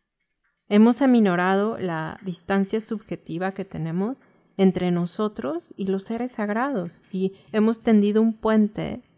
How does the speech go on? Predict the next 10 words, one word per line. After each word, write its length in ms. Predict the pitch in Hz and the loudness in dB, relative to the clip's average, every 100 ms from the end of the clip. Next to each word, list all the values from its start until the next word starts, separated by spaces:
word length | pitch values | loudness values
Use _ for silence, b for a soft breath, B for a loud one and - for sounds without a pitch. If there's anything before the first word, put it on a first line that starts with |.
| - | -8
el 140 | 185 | -6
puente 360 | - 208 202 214 | -2 -2 0 -2
de 140 | 208 | -2
la 140 | 180 165 | -2 -6
posibilidad 920 | 185 175 190 175 170 170 165 151 - b b b b - | -10 -10 -8 -6 -4 -6 -6 -10 -16 b b b b -6
de 140 | 214 | -6
que 100 | - | -8
podemos 600 | - 226 226 254 330 339 | -2 0 4 4 4 2
ser 200 | - 185 | -2 -4
así, 360 | 165 - - | -4 -8 -14